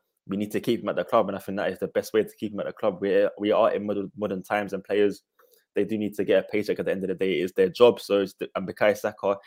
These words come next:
is one of the best at what he does. So he deserves to be in the higher range. So I'm willing to, to quadruple Bukayo Saka's, uh, wages. I don't think there's any problem with that. And you guys in the comment section se-, seem to agree, as Mark Sampson says, he is young, but he full international.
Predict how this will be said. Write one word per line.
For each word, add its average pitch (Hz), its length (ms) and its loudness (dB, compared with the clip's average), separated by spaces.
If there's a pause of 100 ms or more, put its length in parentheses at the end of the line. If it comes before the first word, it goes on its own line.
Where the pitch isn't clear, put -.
(160)
is 90 80 -8
one 101 80 -2
of 95 80 -2
the 95 80 0
best - 260 -2
at 92 120 4
what 90 140 0
he 92 120 -12
does. 113 240 6
So 107 60 -2
he 92 80 -2
deserves 104 380 4
to 101 100 -10
be 107 260 -2 (440)
in 104 120 -6
the 104 60 -4
higher 101 240 4
range. 107 240 2
So - 120 -2
I'm 101 380 2
willing 113 380 2
to, 90 180 -4 (400)
to - 100 -14
quadruple 95 480 -10 (320)
Bukayo 92 200 -2
Saka's, 92 480 -8
uh, 87 280 -2 (120)
wages. 98 220 0
I - 20 -6
don't 90 120 -6
think 98 140 -6
there's 92 160 -4
any 95 140 -6
problem 104 260 2
with 90 160 -6
that. 92 200 0
And 101 220 0 (880)
you 123 160 2
guys 123 240 8
in 107 60 -2
the 110 80 -2
comment 117 280 -2
section - 260 0
se-, - 240 -8
seem 110 280 -4
to 101 180 0
agree, 104 380 2
as 98 220 4 (200)
Mark 113 220 6
Sampson 104 240 -2
says, 101 200 -2
he 113 120 4
is 104 120 2
young, 117 280 6
but 95 120 2
he 95 80 -2
full 113 220 -4
international. 92 580 -8